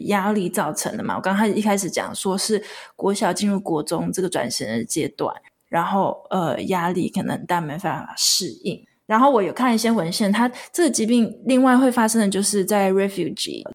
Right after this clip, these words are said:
在难民可能迁徙的过程里面，很多压力无法调试，然后最后 learned helpless，最后学到的无助，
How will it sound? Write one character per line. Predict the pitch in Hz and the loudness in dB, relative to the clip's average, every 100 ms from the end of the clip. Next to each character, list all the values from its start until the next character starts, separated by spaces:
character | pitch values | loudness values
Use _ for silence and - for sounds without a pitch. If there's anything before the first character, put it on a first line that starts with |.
| - | -8
在 | - 214 | 0 4
难 | 240 214 | 4 4
民 | 185 170 | 0 -2
可 | 185 | -2
能 | 185 | -2
迁 | 180 240 | 2 2
徙 | 240 - | 2 -2
的 | 131 | -6
过 | - 208 | -2 -2
程 | - 180 | -2 -4
里 | 139 | -2
面， | 165 | -2
很 | 185 | 0
多 | 165 175 | 0 0
压 | 190 190 | 2 2
力 | 196 175 | 2 0
无 | 170 | -2
法 | 196 151 | -2 -4
调 | - 117 - | -4 -4 -2
试， | - - 185 - - - - | -2 -2 -2 -6 -10 -12 -4
然 | 185 | 0
后 | 220 | 2
最 | 220 262 | 2 2
后 | 233 233 208 - - _ _ _ - | 2 2 2 -2 -12 _ _ _ -2
learned | 220 226 233 | 2 4 2
helpless， | 208 185 - - 202 | 2 0 0 -6 -2
最 | 233 | 0
后 | 240 214 214 | 4 2 0
学 | - - 220 190 | -2 0 2 2
到 | 226 190 | 2 2
的 | 185 | 0
无 | - 165 | -2 -4
助， | - - 135 95 | -4 -2 -2 -4